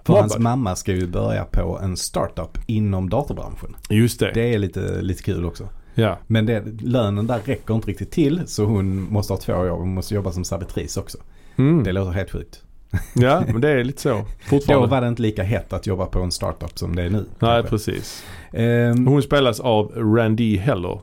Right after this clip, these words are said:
Speaker 1: Mm.
Speaker 2: Endast fjorton år äldre än, eh, eh, Ralph Macchio, tydligen.
Speaker 1: Ja,
Speaker 2: Det här
Speaker 1: ja.
Speaker 2: med ålder är, det finns mycket märkliga
Speaker 1: Ja, ja, det gör det.
Speaker 2: saker att säga om det här.
Speaker 1: Ehm, ja, nej, men han, ehm,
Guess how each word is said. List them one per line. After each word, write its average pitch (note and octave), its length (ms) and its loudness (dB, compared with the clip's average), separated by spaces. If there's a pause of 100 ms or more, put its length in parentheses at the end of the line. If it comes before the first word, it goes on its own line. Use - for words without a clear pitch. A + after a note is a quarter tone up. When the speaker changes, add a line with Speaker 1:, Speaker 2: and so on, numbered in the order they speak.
(160)
Speaker 1:
Mm. A#2+ 220 2 (140)
Speaker 2:
Endast A3 300 2
fjorton F#3 460 2
år C#3+ 200 4
äldre A2 400 4
än, G2+ 200 2
eh, G2+ 220 0 (640)
eh, G2 500 0
Ralph A2 220 2
Macchio, - 360 -4
tydligen. - 300 -4 (120)
Speaker 1:
Ja, B2 100 0 (400)
Speaker 2:
Det G#2 60 -8
här F2+ 100 -10
Speaker 1:
ja. B2+ 100 4
Speaker 2:
med C3+ 120 6
ålder B2+ 320 4
är, A2+ 380 6
det E3+ 280 0
finns F3 180 0
mycket C#3+ 200 4
märkliga A2 540 2 (120)
Speaker 1:
Ja, B2 440 2
ja, B2 160 0
det C#3 60 -2
gör A2+ 220 0
det. C3 60 -4
Speaker 2:
saker A2 200 0
att G#2 80 -2
säga A2 140 4
om G2 80 0
det G2 80 -2
här. F#2 200 0
Speaker 1:
Ehm, G2 600 0 (300)
ja, D3 280 2
nej, D#3+ 180 2
men E3+ 140 4
han, C3 340 2
ehm, A#2 580 0